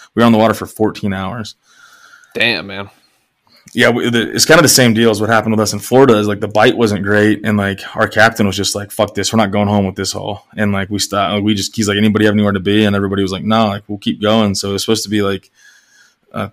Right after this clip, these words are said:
Speaker 1: it's supposed to be a twelve-hour charter, and we ended up rolling for, for fourteen, so caught a few
Speaker 2: How
Speaker 1: more. Pat brought in that huge bruiser there at the end.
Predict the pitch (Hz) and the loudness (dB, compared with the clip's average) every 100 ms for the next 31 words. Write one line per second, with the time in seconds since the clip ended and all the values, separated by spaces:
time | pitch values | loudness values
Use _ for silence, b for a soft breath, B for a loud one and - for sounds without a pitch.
0 | _ _ - 101 123 110 98 - 107 104 | _ _ -14 -6 -4 -2 -2 2 4 4
1 | 101 98 - 98 98 101 101 101 98 101 | 2 -2 -2 -2 -2 -2 -2 -2 -4 -4
2 | 101 95 98 98 92 - 95 104 101 - | -4 -4 -6 -8 -10 -14 -10 -6 -6 -4
3 | 101 101 98 98 95 101 101 _ _ _ | -4 -2 -4 -8 -10 -10 -12 _ _ _
4 | _ _ _ - 104 95 - 101 98 101 | _ _ _ -4 -2 -2 -2 0 2 0
5 | 95 _ - 107 104 104 101 101 101 98 | -4 _ -4 0 2 2 0 0 -2 -4
6 | 107 101 95 101 104 98 98 101 98 92 | -4 -6 -4 -2 0 0 -2 0 -2 -4
7 | 98 101 101 98 | -4 -2 -2 -4